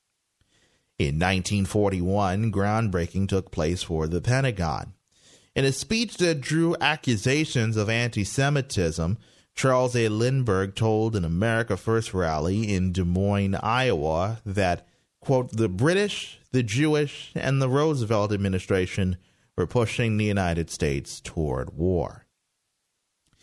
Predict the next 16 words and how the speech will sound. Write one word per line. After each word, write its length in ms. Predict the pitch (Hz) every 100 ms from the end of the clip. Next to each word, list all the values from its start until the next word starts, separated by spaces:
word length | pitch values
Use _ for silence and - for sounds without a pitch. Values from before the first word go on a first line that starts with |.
| - - _
In 140 | 82 76
nineteen 440 | 95 110 - 104
sixty-seven, 840 | - 104 - 87 - 110 98 101 120
the 80 | 92
comedy 460 | - 110 107 104
variety 680 | 98 87 90 95 104 104 90
program, 680 | - 90 85 82 80 90 113
The 80 |
Carol 360 | 80 107 104 107
Burnett 480 | 107 101 101 135 165
Show, 360 | - 73 73
premiered 420 | - 87 73 69 65
on 180 | 67
C 240 | 67 - 69
B 220 | 64 65
S. 480 | 52 - - -